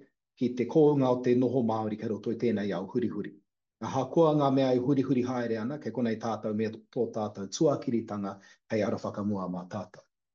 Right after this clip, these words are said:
Uh, tuaroa, ko te, e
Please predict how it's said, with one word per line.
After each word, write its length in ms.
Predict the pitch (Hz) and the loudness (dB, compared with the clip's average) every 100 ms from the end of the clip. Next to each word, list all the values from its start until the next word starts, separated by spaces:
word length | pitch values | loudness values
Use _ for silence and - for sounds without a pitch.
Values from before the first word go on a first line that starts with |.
| _ _ _ _ - | _ _ _ _ -6
Uh, 140 | 131 127 - | -4 -4 -4
tuaroa, 580 | - 202 190 208 220 214 - | 4 6 8 8 6 2 0
ko 100 | 180 | 2
te, 120 | 175 151 143 - - _ _ _ _ _ _ | 6 6 4 -2 -16 _ _ _ _ _ _
e 80 | - | 0